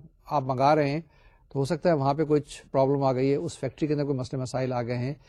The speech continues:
یا کسی جگہ سے سپلائی آ رہی ہے تو ٹرانسپورٹیشن میں پرابلم آ گئی ہے، یا کچھ ورکرز کام صحیح طریقے سے نہیں کر رہے، یا ہو سکتا ہے کہ جس ٹرانسپورٹیشن میں آپ نے لے کے آنا ہے، جس ٹرانسپورٹ میں آپ نے لے کے آنا ہے، اس کا ڈرائیور جو ہے وہ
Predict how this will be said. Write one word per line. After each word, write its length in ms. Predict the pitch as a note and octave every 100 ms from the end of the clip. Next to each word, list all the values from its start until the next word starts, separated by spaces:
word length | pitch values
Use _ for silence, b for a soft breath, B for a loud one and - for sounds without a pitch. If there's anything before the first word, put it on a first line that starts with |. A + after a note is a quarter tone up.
| b b D3
یا 200 | F3 G3+ - _ -
کسی 180 | C3+ D#3
جگہ 180 | D3+ D3
سے 120 | D#3
سپلائی 380 | C3+ C3+ C#3+ C#3+
آ 100 | C3
رہی 140 | C#3
ہے 40 |
تو 120 | C#3 C#3
ٹرانسپورٹیشن 640 | - A2+ - A#2+ A2+ C3+
میں 80 | C#3+
پرابلم 380 | C3+ C3 C3+ B2
آ 80 |
گئی 280 | A#2 A#2 A#2+
ہے، 80 | D#3 - b b b
یا 140 | D#3+
کچھ 160 | D#3+ C3+
ورکرز 340 | B2+ B2 D3+
کام 200 | - C3
صحیح 160 | C3 C3+
طریقے 260 | B2+ B2+ C3
سے 120 | A#2
نہیں 140 | D3
کر 160 | C#3+ A#2
رہے، 180 | B2 E3 b b b C3+
یا 140 | D#3+
ہو 100 | C#3+
سکتا 280 | C#3 - D3
ہے 160 | C#3+
کہ 120 | C#3+ B2+
جس 380 | C#3 - -
ٹرانسپورٹیشن 640 | - C3+ B2 C3+ B2 C3+ D3+
میں 100 | C3+
آپ 160 | B2
نے 60 | C3
لے 140 | B2
کے 120 | A#2+
آنا 200 | A#2+ A#2
ہے، 120 | B2+ C3
جس 200 | B2+ -
ٹرانسپورٹ 580 | A#2+ A#2 - C#3 C3+
میں 80 | C#3+
آپ 180 | B2 A#2+
نے 60 | A#2
لے 80 |
کے 120 | A#2 A#2+
آنا 180 | A2
ہے، 60 | E3 - b b b b
اس 140 | A#2
کا 100 | -
ڈرائیور 360 | C3+ C3+ C#3+ D#3+
جو 160 | D3 C#3
ہے 60 |
وہ 220 | C3+ E3